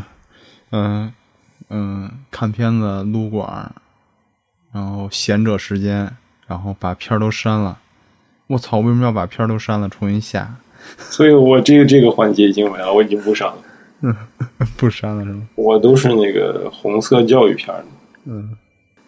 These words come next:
Speaker 2: 都刘胡兰呐，什么小白菜儿啊，什么董存瑞啊，什么
Speaker 1: 杨白劳。
Speaker 2: 黄继光啊，什么。 对。
Speaker 1: 地道战、地雷战。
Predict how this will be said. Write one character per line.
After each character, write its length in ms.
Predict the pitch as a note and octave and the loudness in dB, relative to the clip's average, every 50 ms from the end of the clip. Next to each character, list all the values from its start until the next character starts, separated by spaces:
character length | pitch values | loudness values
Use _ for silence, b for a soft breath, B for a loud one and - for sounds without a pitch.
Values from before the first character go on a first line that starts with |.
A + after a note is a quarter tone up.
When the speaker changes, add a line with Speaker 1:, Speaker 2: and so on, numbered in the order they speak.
| _ _ _ | _ _ _
Speaker 2:
都 240 | - G#2 G2+ G#2 G2+ | 0 2 2 2 2
刘 280 | - G#2 A2 A#2+ C3 | 4 4 6 6 6
胡 220 | C3+ C3+ - A#2 G#2+ | 4 4 4 4 4
兰 220 | G2+ G2 F#2+ F#2+ | 4 4 2 0
呐， 280 | G2+ G2 G2+ G2+ G#2 G#2+ - | -2 -4 -4 -6 -8 -10 -12
什 100 | - G2 | -12 -10
么 140 | G2 G2+ | -10 -8
小 260 | G2 - - G2 F2+ F2 | -6 -6 -4 -4 -2 0
白 180 | F2+ F2+ G2+ | 0 0 0
菜 160 | G2+ - - | 0 0 2
儿 140 | A#2+ A2+ - | 2 4 4
啊， 160 | F#2 F2 F#2+ - - - b b b b b b b b _ - | 2 0 -2 -6 -10 -18 b b b b b b b b _ -14
什 80 | B2+ B2 | -8 -4
么 180 | - G2+ G2+ G2 | -2 -2 -2 0
董 260 | - A2 G2+ G2 G2 | 0 0 0 0 -4
存 200 | G2 - - A#2 | -6 -4 -2 0
瑞 240 | A#2 B2 C3+ D3 C3+ | 4 4 6 6 6
啊， 300 | G#2 F#2+ F#2 - - - | 4 2 0 -2 -4 -8
什 160 | - - - | -12 -10 -10
么 320 | G2 F#2 F#2 F#2 F#2+ F#2+ F#2+ _ _ _ _ _ _ _ _ _ - | -8 -8 -8 -8 -10 -12 -16 _ _ _ _ _ _ _ _ _ -12
Speaker 1:
杨 220 | A2 G2+ G2+ G2+ | -8 -6 -6 -4
白 140 | G2+ G2+ G#2 | -4 -4 -4
劳。 80 | G#2 - - - | -6 -6 -8 -4
Speaker 2:
黄 300 | - G2+ G#2+ A2+ A#2 B2 A2+ | 0 0 2 2 2 2 2
继 180 | A#2 B2 B2+ | 2 4 4
光 240 | A2+ G#2 G#2+ G#2 G#2 | 6 6 6 4 2
啊， 260 | G#2 G2 G2 G2+ G2 - | 0 -2 -4 -6 -8 -8
什 40 | - | -10
么。 280 | F#2+ F#2 F#2 F#2+ G2 - _ _ _ _ _ _ _ _ _ _ _ _ _ b b b b b b b b b b b _ _ _ _ _ _ _ _ - | -12 -12 -12 -16 -18 -20 _ _ _ _ _ _ _ _ _ _ _ _ _ b b b b b b b b b b b _ _ _ _ _ _ _ _ -6
对。 100 | - F#2+ | -4 0
Speaker 1:
地 80 | A#2 G#2+ | 0 0
道 180 | G2+ G#2 G#2 | 0 0 -2
战、 240 | G#2 G#2 G#2 G#2 G#2 | -2 -2 -4 -4 -6
地 140 | G2+ G#2 G2+ | -6 -6 -6
雷 160 | F#2+ F#2+ G2 | -6 -6 -8
战。 260 | G2+ G#2 - - B2 | -8 -8 -10 -12 -16